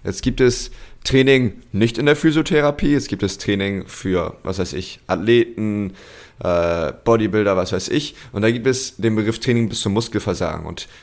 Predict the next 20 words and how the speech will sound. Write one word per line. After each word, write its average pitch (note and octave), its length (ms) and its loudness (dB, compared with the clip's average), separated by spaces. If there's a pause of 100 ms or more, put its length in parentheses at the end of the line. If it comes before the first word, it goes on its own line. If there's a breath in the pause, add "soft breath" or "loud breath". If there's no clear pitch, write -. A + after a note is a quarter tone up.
(120 loud breath)
das - 360 -2
bedeutet G2+ 720 2
einfach A#2 220 -2
nur, A2+ 120 2
dass G#2 180 -2
du F#2+ 120 -4
so B2 340 0
viele A2+ 500 0
Wiederholungen G#2+ 540 0
von F#2+ 180 -6
der F2+ 80 -2
Übung G2+ 240 -4
machst, G2 280 -4 (300 loud breath)
bis - 200 -2
du G2+ 120 -4
keine G2+ 280 0
einzige F#2 600 0 (520 loud breath)
Wiederholung G2 420 2
mehr F2 100 -2
schaffst. - 460 -6